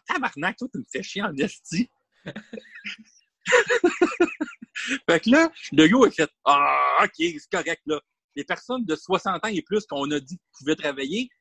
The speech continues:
ils vont aussi pouvoir garder leurs petits-enfants, finalement. »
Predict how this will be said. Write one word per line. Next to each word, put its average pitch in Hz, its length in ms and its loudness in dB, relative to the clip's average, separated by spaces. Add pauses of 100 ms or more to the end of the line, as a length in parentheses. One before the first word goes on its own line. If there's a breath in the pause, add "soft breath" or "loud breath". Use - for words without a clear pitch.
ils 139 80 -6
vont 190 160 2
aussi 370 240 2 (100)
pouvoir 180 340 2
garder 160 320 2
leurs 147 220 2
petits-enfants, 165 580 -4
finalement. » 131 340 -6